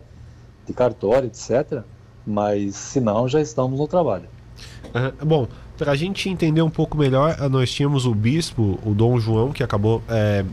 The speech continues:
Speaker 2: é, trocando de... é, indo pro, pro Rio Grande do Sul, né, Novo Hamburgo,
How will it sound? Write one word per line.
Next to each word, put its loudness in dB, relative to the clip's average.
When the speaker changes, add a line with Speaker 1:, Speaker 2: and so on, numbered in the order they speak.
Speaker 2:
é, 2
trocando 2
de... 0
é, 2
indo 2
pro, 4
pro 2
Rio 4
Grande 2
do 2
Sul, 2
né, 4
Novo 4
Hamburgo, 2